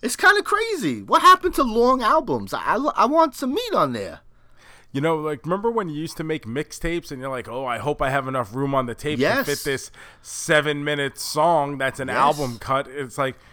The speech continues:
Speaker 2: not only can you fit that seven-minute song, you could also fit the three other tracks that you wanted to get on there too now.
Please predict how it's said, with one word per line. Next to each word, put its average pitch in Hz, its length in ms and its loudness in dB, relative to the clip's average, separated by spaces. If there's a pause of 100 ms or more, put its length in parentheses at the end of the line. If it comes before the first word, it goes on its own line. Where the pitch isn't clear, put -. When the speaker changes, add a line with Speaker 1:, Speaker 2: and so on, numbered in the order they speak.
(280)
Speaker 2:
not 151 240 2
only 202 200 0
can 165 200 -2
you 147 80 -2
fit 208 240 -2
that 151 200 -4
seven-minute 127 600 -6
song, 139 500 -6
you 139 80 -8
could 143 100 -6
also 165 280 -2
fit 170 240 -8
the 135 100 -10
three 170 340 -2
other 165 240 0
tracks 131 380 -4
that 135 100 -8
you 127 120 -6
wanted 131 220 -4
to 131 60 -10
get 131 160 -4
on 131 160 -2
there 131 140 -8
too 170 220 -6
now. 98 320 -10